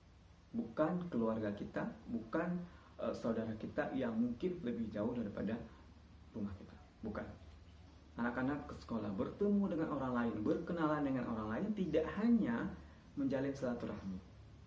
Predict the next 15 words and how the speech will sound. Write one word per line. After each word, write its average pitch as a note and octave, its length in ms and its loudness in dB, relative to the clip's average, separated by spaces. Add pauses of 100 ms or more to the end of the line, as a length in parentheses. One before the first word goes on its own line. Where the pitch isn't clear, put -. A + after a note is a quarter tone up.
(1080)
kita A#2 160 -2
juga A#2+ 320 0 (400)
berkenalan A#2 400 0
dengan G#2+ 160 0 (320)
jodoh G#2 400 0
barangkali - 400 -6
ya. G2+ 120 -6 (760)
Ada C3 160 4
orang C#3+ 240 6
yang C3+ 160 2
menjalin A#2+ 320 4
hubungan A#2 320 4 (400)
sejak A#2+ 560 0
S - 160 -10
M G2+ 80 0